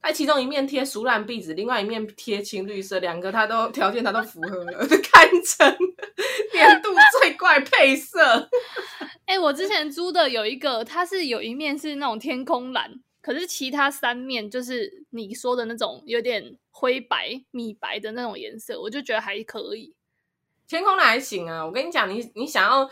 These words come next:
Speaker 1: 学现在最新的设计师做那种
Speaker 2: 嗯。
Speaker 1: 房间有一面跳色，可以，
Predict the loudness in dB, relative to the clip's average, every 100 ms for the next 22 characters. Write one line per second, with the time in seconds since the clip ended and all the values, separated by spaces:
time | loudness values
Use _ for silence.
0 | -10 -10 -6 -2 -2 -2 -2 -4 -6 -10
1 | -6 -6 -4 -6 -6 -12 -10 -10 -10 -10
2 | _ -12 -8 -6 -6 -10 -14 _ _ _
3 | _ -2 -2 -2 -8 -6 -6 -8 -8 -8
4 | -10 -8 -8 -8 -8 -8 -8 -10 -8 -4
5 | -2 -2 -6 -10